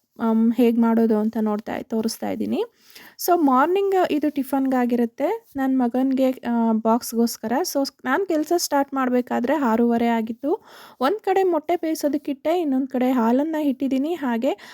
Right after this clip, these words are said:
ಅವರೆಕಾಳು ಉಪ್ಪಿಟ್ಟು ಮಾಡೋದಕ್ಕೆ ರೆಡಿ ಮಾಡ್ಕೊತಾ ಇದ್ದೀನಿ. ಹಾಗೆ ನಾನೊಂದ್ ಗ್ಲಾಸ್ ಬಿಸಿನೀರು, ಆ, ಇದಕ್ಕೆ ನಾನು, ಆ, ಅರ್ಧ ನಿಂಬೆಹಣ್ಣು ಹಾಗೆ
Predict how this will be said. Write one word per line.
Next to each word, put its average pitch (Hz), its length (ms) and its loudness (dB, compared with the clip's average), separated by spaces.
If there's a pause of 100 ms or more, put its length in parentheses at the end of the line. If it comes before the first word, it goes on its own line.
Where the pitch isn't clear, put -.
(160)
ಅವರೆಕಾಳು 330 520 2
ಉಪ್ಪಿಟ್ಟು 294 320 -6
ಮಾಡೋದಕ್ಕೆ 247 500 -2 (120)
ರೆಡಿ 247 200 2
ಮಾಡ್ಕೊತಾ 233 500 0
ಇದ್ದೀನಿ. 220 300 -2
ಹಾಗೆ 247 320 -2
ನಾನೊಂದ್ 233 340 2
ಗ್ಲಾಸ್ 226 300 0
ಬಿಸಿನೀರು, 294 680 -2 (480)
ಆ, 277 80 -2
ಇದಕ್ಕೆ 349 440 0
ನಾನು, 285 500 -2
ಆ, 254 480 2
ಅರ್ಧ 226 240 4
ನಿಂಬೆಹಣ್ಣು 277 600 2
ಹಾಗೆ 247 340 -2